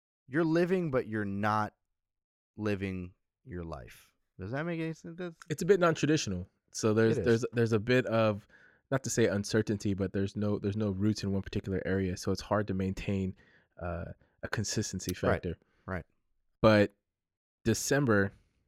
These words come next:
Speaker 2: so I guess I should back up and say I've been seeing this young woman, uh,
Speaker 1: Huh?
Speaker 2: for the past, since, since May. Since
Speaker 1: Since
Speaker 2: last
Speaker 1: May?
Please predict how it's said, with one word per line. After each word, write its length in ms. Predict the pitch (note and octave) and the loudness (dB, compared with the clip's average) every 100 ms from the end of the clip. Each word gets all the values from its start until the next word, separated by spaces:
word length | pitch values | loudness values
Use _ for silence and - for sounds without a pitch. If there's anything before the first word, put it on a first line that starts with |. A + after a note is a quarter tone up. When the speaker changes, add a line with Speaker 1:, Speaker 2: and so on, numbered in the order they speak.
| _ _ _ - | _ _ _ -6
Speaker 2:
so 240 | - A2+ | 0 2
I 120 | G2 C#3 | 4 4
guess 160 | D3+ | 4
I 40 | C#3 | 4
should 160 | A#2+ | 4
back 200 | A2+ - | 4 4
up 180 | G2+ - | 2 0
and 160 | F#2+ G2+ | -4 0
say 400 | G#2 F#2+ F#2 - _ _ _ _ - | 0 2 0 -4 _ _ _ _ -2
I've 260 | G2+ F#2+ - | 0 0 -4
been 520 | - G#2 G#2 G2+ G2 - - | -2 0 0 0 -4 -6 -10
seeing 460 | - - A#2+ A#2 G#2+ | -8 0 0 2 0
this 380 | G2 - - - _ _ _ _ _ _ _ - | -2 -4 -10 -14 _ _ _ _ _ _ _ -6
young 240 | G2+ G2+ G2 | -2 0 0
woman, 340 | F#2+ F#2+ A2 _ _ _ _ - | -2 -2 -6 _ _ _ _ -2
uh, 120 | D#3+ | 4
Speaker 1:
Huh? 220 | G4+ G#4+ F#4 | 4 4 2
Speaker 2:
for 100 | - | -4
the 100 | F#2 | -4
past, 580 | - G#2 G2 F#2+ - - - - _ _ _ | -2 0 0 -2 -8 -14 -20 -20 _ _ _
since, 240 | - C3+ - - - | -6 -6 -6 -16 -14
since 260 | - A#2 | -10 -8
May. 360 | G2 A2+ F2+ - _ _ - | -4 -2 -4 -8 _ _ -12
Since 140 | - | -4
Speaker 1:
Since 40 | |
Speaker 2:
last 180 | A2 - | -2 -2
Speaker 1:
May? 200 | C3 F3 | 0 -2